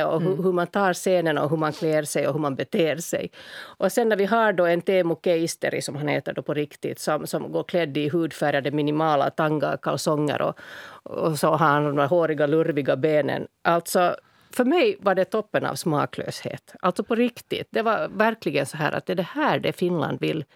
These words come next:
Speaker 1: presentera för miljontals tittare över Europa.
Speaker 2: Men det här är kanske just det som är den där grejen, det där stegen när Eurovision tar steget från kitsch till camp.
Speaker 1: Mm.
Speaker 2: Att det är på något sätt sådär, det är medvetet dålig smak. Och då kan jag på något sätt leva med det,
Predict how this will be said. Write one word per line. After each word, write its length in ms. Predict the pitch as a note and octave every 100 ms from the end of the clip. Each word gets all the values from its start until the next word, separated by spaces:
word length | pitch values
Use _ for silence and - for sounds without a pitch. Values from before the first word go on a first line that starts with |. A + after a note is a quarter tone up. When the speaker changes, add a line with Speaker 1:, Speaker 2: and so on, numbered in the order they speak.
| -
Speaker 1:
presentera 720 | - B2+ D3 C#3+ E3 D#3 - -
för 260 | - - - - - - _ _ _ _
miljontals 920 | - D3+ D3+ F3 D3 C3 - - - -
tittare 480 | - C#3+ - -
över 220 | - - -
Europa. 520 | - - - - - - _ - - -
Speaker 2:
Men 120 | B3
det 60 |
här 220 | C4 G4 G#4+
är 40 |
kanske 320 | - E4 -
just 240 | D4 F4 -
det 120 | D#4
som 200 | D4+ C#4+
är 80 | D#4+
den 160 | B3+
där 100 | F#3+
grejen, 380 | G3 A#3 A#3 F#3
det 80 | F3+
där 120 | F#3
stegen 440 | - C#4 A3+ F3
när 240 | D#3 D#3 D#3 - - - -
Eurovision 480 | A#3 G#3+ A#3+ G3+
tar 120 | F#3 F3+
steget 360 | - G3 D#3+
från 160 | - F3
kitsch 340 | - B3 -
till 200 | - D#3+
camp. 460 | - G#3+ D3 A#2 -
Speaker 1:
Mm. 200 | G3+ D3+ B2
Speaker 2:
Att 120 | F#3+
det 60 | A#3+
är 40 |
på 100 | C4
något 140 | C4+
sätt 160 | B3+ A#3+
sådär, 260 | B3 A3+ G3
det 200 | G#3+ G#3
är 40 |
medvetet 840 | A3+ B3+ E4+ A#3 D3 C#3+ - A2+ -
dålig 360 | D#3 C#3 -
smak. 440 | - D#3+ - - G3
Och 40 |
då 100 | D#4
kan 180 | A4 E4
jag 120 | A#3
på 60 | A#3+
något 140 | A#3
sätt 280 | - F#3+ - - - -
leva 340 | G#3 F#3+ D3
med 180 | C3+ C3+
det, 260 | F2+ E3+